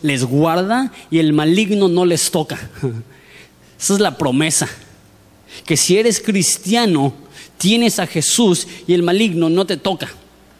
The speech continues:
¿Pero qué significa eso? Porque ya vimos a la iglesia en Esmirna, que dice que serán entregados a la cárcel, serán probados por diez días y después de eso los matarán.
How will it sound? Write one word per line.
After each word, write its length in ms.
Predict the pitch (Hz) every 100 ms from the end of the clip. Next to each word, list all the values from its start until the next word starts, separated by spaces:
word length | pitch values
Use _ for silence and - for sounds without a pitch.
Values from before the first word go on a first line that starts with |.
| - - _
¿Pero 120 | - 170
qué 80 |
significa 440 | 202 233 190 202 220
eso? 240 | 196 110 - - - _ - _ _ _ - - -
Porque 240 | - 147 165
ya 120 | 226
vimos 300 | 233 254 208
a 40 |
la 60 | 165
iglesia 340 | 160 185 208
en 100 | 165
Esmirna, 600 | 147 - 190 208 160 113 - - - - - - -
que 120 | 175
dice 280 | 190 - 170
que 100 | 147
serán 260 | 165 180
entregados 680 | 214 175 160 156 196 202 -
a 60 | 170
la 180 | 135 -
cárcel, 580 | 185 202 - 247 302 -
serán 260 | - 190 180
probados 480 | 170 170 214 226
por 140 | 180 185
diez 240 | 175 190
días 280 | 175 214 196
y 100 | 160
después 360 | 156 - 190 190
de 60 |
eso 280 | 196 202 180 -
los 160 | 156
matarán. 460 | 147 127 135 156